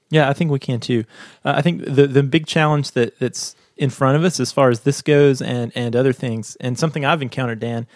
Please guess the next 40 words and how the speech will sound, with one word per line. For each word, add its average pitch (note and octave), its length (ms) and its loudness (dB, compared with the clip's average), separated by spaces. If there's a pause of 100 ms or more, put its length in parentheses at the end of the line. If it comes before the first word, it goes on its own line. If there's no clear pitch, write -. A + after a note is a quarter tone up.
when C#3 140 0
we C3 100 2
have D3 180 0
things D3 460 0
that C#3 100 0
we've B2 180 0
always C3 340 4
done C3+ 220 2
a B2 60 -2
certain B2+ 320 -4
way, B2 320 0
sometimes D#3 800 -2 (580)
academic C3+ 480 0
folks, C3+ 440 2
and G3+ 120 0
maybe G#3+ 220 4
all B2+ 140 8
folks, - 400 -6 (200)
it C3+ 160 -2
can D#3 300 -2
be D3 160 2
really C3+ 400 2
unsettling C#3+ 800 2
and A#2+ 120 -2
scary C3+ 540 2
to C3+ 120 -2
think C3 240 -4
about A#2+ 300 -2
changing C3 640 0 (360)
these C3+ 300 0
processes, D#3 1000 0 (540)
even F3 320 4
if E3 180 0
we D3 160 2
know D3+ 200 4
they're C3 160 4
flawed, B2+ 560 2
but B2+ 160 -2
they're B2+ 100 0
familiar. A2+ 640 0